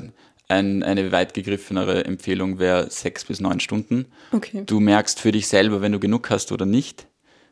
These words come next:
Speaker 1: äh, normalerweise.
Speaker 2: Ja. <laughs>
Speaker 1: Ähm, nur weil du jetzt mit sieben fresh bist, heißt das nicht, dass du unbedingt noch eine brauchst und was falsch mit dir ist.
Speaker 2: Okay. Kann man aber zu viel schlafen?
Speaker 1: Ähm, es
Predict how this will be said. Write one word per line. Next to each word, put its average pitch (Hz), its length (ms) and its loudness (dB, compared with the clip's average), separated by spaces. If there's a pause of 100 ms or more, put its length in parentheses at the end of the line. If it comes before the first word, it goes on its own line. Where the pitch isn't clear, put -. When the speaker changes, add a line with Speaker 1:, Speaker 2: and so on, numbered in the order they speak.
(120)
Speaker 1:
äh, 98 180 -2 (160)
normalerweise. 107 840 0
Speaker 2:
Ja. - 100 8 (240)
<laughs> - 180 6
Speaker 1:
Ähm, 107 360 4 (1080)
nur 117 380 10
weil 113 160 8
du 107 80 8
jetzt 107 260 6
mit 113 140 6
sieben 120 580 4
fresh - 400 2
bist, - 540 -2
heißt 107 240 2
das 104 160 -2
nicht, 113 240 2
dass 98 160 -2
du 101 100 -4
unbedingt 98 340 -2
noch 98 140 -2
eine 101 140 -2
brauchst - 280 -4
und 101 120 -6
was - 100 -10
falsch - 220 -4
mit - 160 -12
dir - 60 -10
ist. - 180 -16 (200)
Speaker 2:
Okay. 190 280 -4 (260)
Kann - 140 -2
man 254 120 4
aber 254 160 6
zu 240 140 0
viel 202 300 -2
schlafen? 226 480 -2 (1120)
Speaker 1:
Ähm, 104 440 6 (580)
es - 400 2